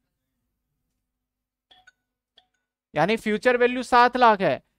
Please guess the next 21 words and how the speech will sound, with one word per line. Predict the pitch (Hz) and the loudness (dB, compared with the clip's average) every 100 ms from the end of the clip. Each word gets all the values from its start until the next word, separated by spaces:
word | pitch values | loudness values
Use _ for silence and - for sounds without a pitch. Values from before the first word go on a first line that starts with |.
| _ | _
लेकिन | 180 190 254 | -4 -4 -4
फ्यूचर | 226 220 220 269 254 | -6 -8 -2 -2 0
वैल्यू | 226 226 254 | -2 -4 -6
में | 254 | -4
हम | 247 | -6
कितने | 233 226 240 262 | -6 -8 -6 -6
कितने | 254 226 247 240 | -6 -8 -6 -6
रुपए | 202 247 262 | -4 0 0
जमा | 233 233 233 | 0 -2 -2
करेंगे | 233 220 233 | -2 -4 -6
जो | 220 214 | -8 -8
कि | 240 | -10
फ्यूचर | 226 214 233 | -12 -10 -8
में | 220 214 | -8 -10
हम | 214 | -10
पहुंच | 202 196 185 | -10 -10 -8
जाए | 202 202 | -10 -4
सात | 185 156 | -4 -4
लाख | 151 131 | -8 -8
के | 131 | -12
बराबर। | 110 - 95 95 | -18 -18 -20 -20